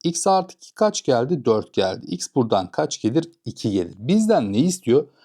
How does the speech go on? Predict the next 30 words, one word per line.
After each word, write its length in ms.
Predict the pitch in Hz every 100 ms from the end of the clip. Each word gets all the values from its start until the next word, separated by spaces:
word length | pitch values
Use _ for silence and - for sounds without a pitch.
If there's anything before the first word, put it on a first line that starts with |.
| _ _ -
Beşinci 560 | 107 101 104 104 151 156
parçanın 520 | 107 95 - 104 98
alanı. 360 | 87 90 85
Bak 200 | 92 90
şimdi 360 | - - 123 -
x 200 | 151 -
iki 220 | - 131 160
ise 260 | 131 101
burası 260 | 110 101 - -
altı. 560 | - 92 90 - 92 - - _ _
Burası 300 | - 151 -
da 60 | 113
yedi 380 | 98 101 110
idi. 180 | 117 92
Altı 420 | - 117 113 -
çarpı 400 | 180 135 110 -
yedi 200 | 104 95
bir 80 | 104
dikdörtgenin 600 | 135 135 156 143 - 98 -
alanı 380 | 143 127 101 180
o 140 | 127
zaman 400 | 110 95 113 131
kırk 460 | - 123 135 131 _ -
iki 360 | 101 - 123
gelir. 480 | 104 95 92 135 131 - - _ _
Güzel 240 | 104 98
kardeşim, 520 | 95 95 92 - 143
cevap 560 | 107 98 92 131 - -
B 160 | 87 -
şıkkı. 360 | - - -